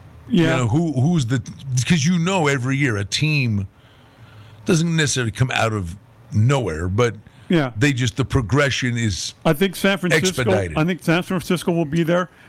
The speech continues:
Speaker 1: The, the Washington football team with that good defense in that division.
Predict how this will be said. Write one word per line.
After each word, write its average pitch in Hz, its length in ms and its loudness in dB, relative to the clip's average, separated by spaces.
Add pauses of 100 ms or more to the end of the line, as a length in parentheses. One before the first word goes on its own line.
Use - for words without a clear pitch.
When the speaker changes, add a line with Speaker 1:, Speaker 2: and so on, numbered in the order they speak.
Speaker 1:
The, 147 220 2
the 147 120 2
Washington 185 680 2
football 165 580 0
team 156 320 0
with 139 120 -2
that 139 220 0
good 160 240 0
defense 151 480 0
in 180 300 2
that 160 260 0
division. 139 640 -2